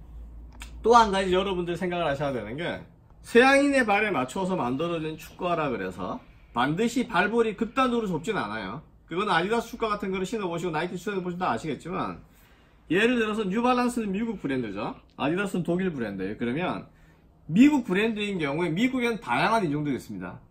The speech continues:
그러니까 축구화를 만들 때 백인만 예를 들면 선택을 해서 축구화를 만들진 않아요.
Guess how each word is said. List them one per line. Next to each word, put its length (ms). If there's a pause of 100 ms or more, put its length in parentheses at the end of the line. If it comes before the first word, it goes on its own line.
(120)
그러니까 220
축구화를 360
만들 300
때 320
백인만 920
예를 180
들면 480
선택을 440
해서 240
축구화를 280
만들진 340
않아요. 400